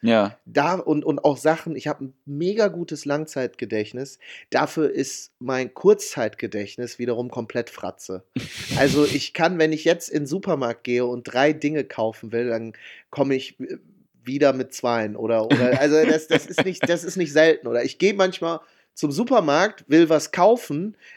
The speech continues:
Speaker 2: entdecke was anderes, <laughs> gehe nach Hause und hab dann das vergessen, weshalb ich eigentlich zum Supermarkt
Speaker 1: Das
Speaker 2: wollte.
Speaker 1: passiert mir aber auch ganz oft.
Speaker 2: Okay, da bin ich
Speaker 1: Ja,
Speaker 2: beruhigt.
Speaker 1: also das, äh,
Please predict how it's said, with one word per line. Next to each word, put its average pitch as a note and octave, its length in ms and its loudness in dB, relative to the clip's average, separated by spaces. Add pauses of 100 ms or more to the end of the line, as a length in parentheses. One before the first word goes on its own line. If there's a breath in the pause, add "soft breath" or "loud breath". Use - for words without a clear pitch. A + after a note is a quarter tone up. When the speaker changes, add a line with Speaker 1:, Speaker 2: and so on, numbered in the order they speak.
Speaker 2:
entdecke F3+ 440 2
was D3+ 240 2
anderes, F3 760 2 (200 loud breath)
<laughs> - 180 -18
gehe G#3+ 340 6
nach F3 240 4
Hause F#3+ 400 6
und D#3 140 4
hab F#3 160 2
dann D#3+ 160 2
das G3+ 220 4
vergessen, C#3+ 500 0
weshalb D3+ 380 2
ich D3 120 -2
eigentlich D3 300 -6
zum C#3 140 -6
Supermarkt B2 500 -6
Speaker 1:
Das A2 100 2
Speaker 2:
wollte. G#2 100 -4
Speaker 1:
passiert B2 240 -2
mir G#2+ 120 2
aber G2+ 160 4
auch F2+ 140 0
ganz - 180 -8
oft. - 240 -10
Speaker 2:
Okay, D3 300 4
da A#2+ 80 0
bin A2 100 -4
ich G#2 60 2
Speaker 1:
Ja, F#2+ 80 4
Speaker 2:
beruhigt. A2 220 -4
Speaker 1:
also G#2+ 220 4
das, A2 220 0
äh, G2 420 4